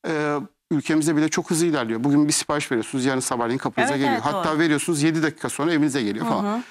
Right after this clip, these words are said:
Speaker 1: İşte bunlar artık çözülebilir durumlar. E, konforlu bir şey mi? Gerçekten konforlu bir şey.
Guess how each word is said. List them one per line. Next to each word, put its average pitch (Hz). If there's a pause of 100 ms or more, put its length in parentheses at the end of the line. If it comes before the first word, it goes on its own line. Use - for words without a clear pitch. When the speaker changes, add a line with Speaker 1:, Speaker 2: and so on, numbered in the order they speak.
(260)
Speaker 1:
İşte 160
bunlar 208
artık 185
çözülebilir 170
durumlar. 185 (500)
E, 147
konforlu 175
bir 170
şey -
mi? 160
Gerçekten 143
konforlu 120
bir -
şey. 101